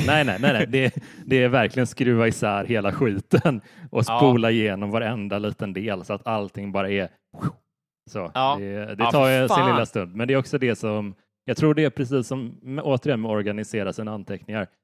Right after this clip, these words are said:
Speaker 1: Man tänker bara på st-, organiserandet, man tänker bara på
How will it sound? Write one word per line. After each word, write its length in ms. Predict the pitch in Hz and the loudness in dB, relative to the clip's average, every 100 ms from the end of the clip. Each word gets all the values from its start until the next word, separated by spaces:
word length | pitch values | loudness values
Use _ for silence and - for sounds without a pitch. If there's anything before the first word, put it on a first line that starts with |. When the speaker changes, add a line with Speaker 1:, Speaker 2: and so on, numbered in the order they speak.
| - | -10
Speaker 1:
Man 100 | 107 | -10
tänker 520 | 117 139 101 92 - | -4 -4 -4 -6 -8
bara 420 | 120 131 101 95 95 | -2 0 2 0 -2
på 180 | - 98 | -2 -4
st-, 220 | - _ - | -6 _ -6
organiserandet, 840 | 104 98 95 95 98 87 95 113 | -4 -2 -4 -6 -6 -6 -6 -8
man 120 | 104 98 | -8 -6
tänker 300 | 107 98 113 | -6 -6 -6
bara 220 | 110 101 | -2 -2
på 300 | - 98 90 | -4 -6 -6